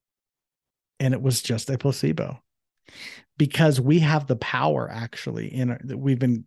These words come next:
created in such a way that how we perceive becomes manifest reality. Like, we're literally creators.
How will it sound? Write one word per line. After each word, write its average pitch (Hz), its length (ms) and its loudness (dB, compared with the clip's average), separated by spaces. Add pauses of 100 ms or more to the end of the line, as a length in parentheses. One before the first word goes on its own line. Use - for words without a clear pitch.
(160)
created 139 480 4
in 120 80 0
such 120 280 -2
a 120 40 -2
way 120 400 -2 (260)
that - 80 -6
how 139 320 2
we 143 180 2
perceive 131 600 -2
becomes 120 540 -2
manifest 123 560 -4
reality. 127 480 -4 (260)
Like, 127 160 -6
we're 151 180 6
literally 151 460 4
creators. 131 640 -4